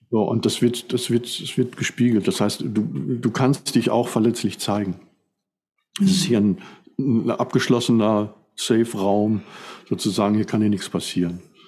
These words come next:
Speaker 1: <clears throat> Das versuche ich einfach aufzubauen.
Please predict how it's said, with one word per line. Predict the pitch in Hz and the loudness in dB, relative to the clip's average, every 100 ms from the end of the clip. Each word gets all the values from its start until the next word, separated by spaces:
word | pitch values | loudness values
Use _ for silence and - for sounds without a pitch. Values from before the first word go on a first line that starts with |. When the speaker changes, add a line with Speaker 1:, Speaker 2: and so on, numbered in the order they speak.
| - - - - - - | -20 -20 -20 -20 -20 -4
Speaker 1:
<clears throat> | - 170 - 233 175 135 113 | 2 2 2 2 4 4 4
Das | 135 | 2
versuche | - 135 139 | 4 4 4
ich | |
einfach | 117 107 | 2 2
aufzubauen. | 85 101 - 95 90 85 98 | 0 0 0 0 2 0 -2